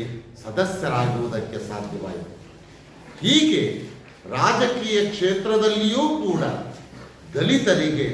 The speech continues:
ಮೀಸಲಾತಿಯನ್ನ ಒದಗಿಸಿಕೊಟ್ಟಂತಹ ಕೀರ್ತಿ ಕುತ್ಬುಲ್ ರಂಗಾರಾವ್ ಅವರಿಗೆ ಸಲ್ಲುತ್ತದೆ. ಇಂತಹ ಕುತ್ಬುಲ್ ರಂಗಾರಾವ್ ಅವರ ಸೇವೆ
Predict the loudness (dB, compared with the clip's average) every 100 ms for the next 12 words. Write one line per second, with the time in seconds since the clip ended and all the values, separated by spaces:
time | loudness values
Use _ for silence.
0 | -4 -10 -14 -16 -6 -2 0 0 2 4
1 | 2 0 -2 -4 -4 -4 -4 -6 -10 -14
2 | -12 -4 0 2 0 -4 -4 -4 -2 -4
3 | -2 -2 -2 -4 -6 -2 0 0 0 0
4 | 0 -6 -12 -18 -18 -6 -6 -4 -2 0
5 | -2 -4 -2 -2 0 2 2 2 -2 -4
6 | -4 -4 -4 -4 -4 -6 -10 -16 -18 -12
7 | -8 -8 -8 -10 -12 -16 -20 -20 -20 -20
8 | -20 -20 -20 -20 -20 -20 -20 -20 -20 -20
9 | -20 -20 -20 -8 -2 0 0 2 4 4
10 | 0 -4 -8 -14 -20 -20 -20 -20 -20 -20
11 | -20 -20 -4 0 0 2 2 2 2 2
12 | 4 4 4 4 2 2 0 -2 -2 0
13 | 2